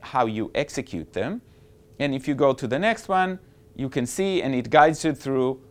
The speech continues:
what do you need to do. So you can delete, you can add actions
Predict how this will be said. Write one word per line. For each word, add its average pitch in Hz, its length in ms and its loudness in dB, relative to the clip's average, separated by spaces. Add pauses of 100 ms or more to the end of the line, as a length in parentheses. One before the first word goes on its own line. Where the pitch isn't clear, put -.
what 147 280 0
do 127 80 -2
you 127 100 2
need 107 260 -4
to 113 120 -8
do. 175 400 2 (380)
So - 180 -6
you 135 240 -2
can 113 460 -4 (560)
delete, 147 680 -2 (1120)
you 120 240 0
can 98 340 -8
add 139 480 0
actions 127 920 -2